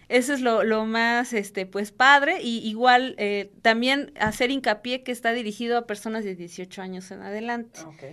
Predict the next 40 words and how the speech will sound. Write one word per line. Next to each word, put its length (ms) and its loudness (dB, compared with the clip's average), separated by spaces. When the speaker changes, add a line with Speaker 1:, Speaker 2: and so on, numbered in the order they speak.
Speaker 2:
perfecto. 320 -14
Speaker 1:
Y 300 -6
que 100 -6
también 380 -2
no 40 -4
hay 100 -6
cancio-, 500 -10
cancelaciones 760 -6
ni 120 -6
devoluciones. 840 -14
Speaker 2:
Padrísimo. 480 -12
Speaker 1:
Son 100 -2
como 200 2
Speaker 2:
Sí. 40 2
Speaker 1:
las 80 4
letras 360 -2
pequeñas 440 -4
del 160 -10
contrato 600 0
Speaker 2:
Exacto. 220 0
Speaker 1:
que 60 6
hay 140 8
que 160 8
leer. 320 8
Speaker 2:
<laughs> 260 0
Sí. 600 -4
No, 240 0
sí 180 -2
es 140 -4
importante 540 -6
porque, 340 -8
<clears throat> 520 -6
pues, 180 -8
también 300 -4
hay 120 -4
una 220 -6
planeación, 760 -2
hay, 500 0
eh, 540 0
eh, 480 -4